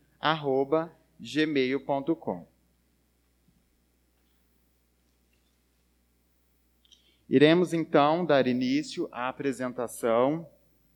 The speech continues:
apresentando a nossa rede física de serviços públicos em saúde. São a composição dos funcionários. A nossa unidade básica de saúde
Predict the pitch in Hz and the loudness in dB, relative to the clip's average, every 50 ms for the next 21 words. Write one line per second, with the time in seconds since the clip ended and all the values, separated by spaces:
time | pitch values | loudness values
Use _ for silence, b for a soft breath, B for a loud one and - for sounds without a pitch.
0 | _ _ _ - 131 123 - 156 151 156 160 156 147 165 160 156 156 160 160 160 | _ _ _ -6 -4 0 0 0 0 0 -2 -4 -2 -2 0 2 2 4 4 2
1 | 160 160 - 165 156 160 160 170 165 170 196 185 - - 165 156 147 135 120 113 | 2 2 2 0 2 2 2 2 0 0 -6 -10 -8 -6 -2 0 0 0 -2 -4
2 | 110 - - 101 82 b b b b b b _ - 123 127 - - 151 139 131 | -10 -10 -8 -10 -10 b b b b b b _ -18 -16 -10 0 2 4 4 4
3 | 120 143 151 147 - 165 - - - - 127 123 127 127 - 143 139 127 143 143 | 2 -2 -2 -4 -6 -12 -16 -14 -8 -8 -6 -6 -6 -6 -6 -6 -6 -6 -6 -8
4 | 139 - 160 151 160 151 123 98 95 95 - - - - _ _ _ b b b | -6 -2 0 0 2 2 0 0 -2 -4 -10 -16 -20 -20 _ _ _ b b b
5 | b b b _ - - 147 143 151 151 - 185 202 208 - 220 196 180 190 190 | b b b _ -6 -4 -2 -2 -2 -2 -4 -6 -4 0 0 0 0 -2 -6 -6
6 | - 170 156 151 151 156 165 156 - - 165 160 - - 175 165 156 127 104 98 | -2 -2 0 0 -2 -4 -8 -8 -10 -10 -12 -12 -8 -6 -4 -2 -2 -2 -2 -4
7 | 92 92 92 - _ - - - _ _ _ _ _ _ b b b b b b | -6 -8 -12 -18 _ -20 -20 -20 _ _ _ _ _ _ b b b b b b
8 | b - 151 156 175 196 - - 208 196 175 160 165 170 170 165 143 143 135 127 | b -4 -2 -2 -2 -2 -2 -4 -4 -2 0 0 2 0 0 0 -2 0 0 0
9 | 123 117 - - - 120 107 - - - 117 110 117 135 143 151 123 107 - 104 | 0 -2 -4 -6 -6 -6 -6 -8 -6 -4 -2 -2 0 0 0 -2 -2 -2 -6 -10
10 | 92 - | -16 -18